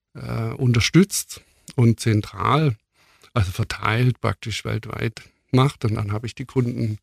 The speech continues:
Caritas, Malteser und so weiter gefunden. Und heute läuft die Software noch in über fünfzig Ländern. Und da habe ich mich in den zehn Jahren ein bisschen rumgetrieben. Habe also sehr viel gesehen in Afrika. Und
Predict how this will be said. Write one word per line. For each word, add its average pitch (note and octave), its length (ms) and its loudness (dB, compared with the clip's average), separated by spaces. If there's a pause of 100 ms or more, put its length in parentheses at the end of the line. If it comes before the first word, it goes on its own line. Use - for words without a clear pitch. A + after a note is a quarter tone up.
(460)
Caritas, A2+ 1200 2
Malteser C3 680 0
und D#3 140 6
so A#2 160 2
weiter C3 260 4
gefunden. E3 560 2 (100)
Und B2+ 300 4
heute D3 300 4
läuft C#3+ 400 2
die D3 80 -8
Software C#3 360 2
noch B2+ 200 2
in C#3 100 -6
über C#3 220 0
fünfzig A#2 500 0
Ländern. C#3 480 0 (160)
Und B2+ 160 4
da B2 80 6
habe D3 160 6
ich A#2 80 4
mich C3+ 160 8
in B2+ 80 8
den B2+ 160 6
zehn C3+ 220 4
Jahren C3 160 6
ein A#2 40 2
bisschen B2 240 2
rumgetrieben. A2+ 640 0
Habe A#2 140 0
also C3 140 4
sehr C#3+ 260 6
viel C3 220 0
gesehen C#3+ 600 4
in A#2+ 140 4
Afrika. A#2+ 760 2
Und A2+ 280 -12